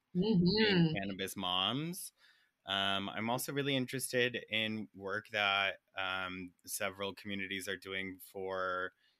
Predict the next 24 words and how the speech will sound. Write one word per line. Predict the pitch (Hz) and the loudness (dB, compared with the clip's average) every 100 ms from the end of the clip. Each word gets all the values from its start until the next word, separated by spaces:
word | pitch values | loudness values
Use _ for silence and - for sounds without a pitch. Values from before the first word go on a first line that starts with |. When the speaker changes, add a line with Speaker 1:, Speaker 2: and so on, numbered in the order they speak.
| _ | _
Speaker 1:
in | 95 95 90 | -6 -4 -4
the | 101 | -4
inclusion | 101 92 113 104 107 98 95 - | -4 -4 -6 -4 -4 -4 -6 -4
of | 92 92 90 95 | -4 -4 -8 -12
Indigenous | 95 95 95 - 92 87 - | -10 -6 -8 -8 -10 -8 -8
Americans | 90 90 104 - 87 87 90 | -6 -4 -6 -8 -16 -12 -12
in | 87 87 87 _ _ _ _ _ | -12 -12 -16 _ _ _ _ _
the | 90 | -8
cannabis | 95 90 85 87 | -6 -6 0 0
industry. | - - - 78 80 | 0 -6 -8 -14 -16
And | 90 | -8
that's | 92 90 | -8 -6
something | - 92 95 90 | -8 -8 -8 -6
that, | 87 85 76 _ _ _ _ _ _ _ - _ _ | -4 -4 -8 _ _ _ _ _ _ _ -16 _ _
um, | 98 92 90 87 | -8 -6 -6 -4
hopefully | 127 151 107 98 | -6 -6 -4 -4
we'll | 95 | -4
be | 87 | -4
able | 92 90 | -4 -6
to | 87 | -8
find | 92 87 82 | -8 -8 -8
some | 92 85 | -10 -10
folks | - 87 - | -10 -10 -10
to | - | -10